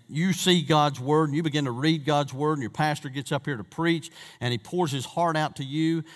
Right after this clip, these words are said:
and, and you do nothing about it, and it doesn't transform you, then we've missed our calling of what we're to do.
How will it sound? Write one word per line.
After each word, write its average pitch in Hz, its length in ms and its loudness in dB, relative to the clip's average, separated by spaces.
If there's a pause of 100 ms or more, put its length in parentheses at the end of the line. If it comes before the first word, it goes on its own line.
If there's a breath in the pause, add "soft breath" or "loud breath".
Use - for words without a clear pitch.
(120)
and, 110 240 -4 (280 loud breath)
and 123 280 -4
you 185 380 -2 (1120)
do 139 180 2
nothing 156 420 0
about 131 400 0
it, 147 140 -4
and 117 140 -8
it 101 140 -10
doesn't 139 500 -4
transform 160 760 -6
you, 175 380 -6 (500)
then 147 120 -4
we've 185 160 -4
missed 165 360 -6
our 160 100 -6
calling 185 460 -2
of 117 80 -8
what 147 180 -8
we're 156 120 -6
to 160 100 -8
do. 196 400 -10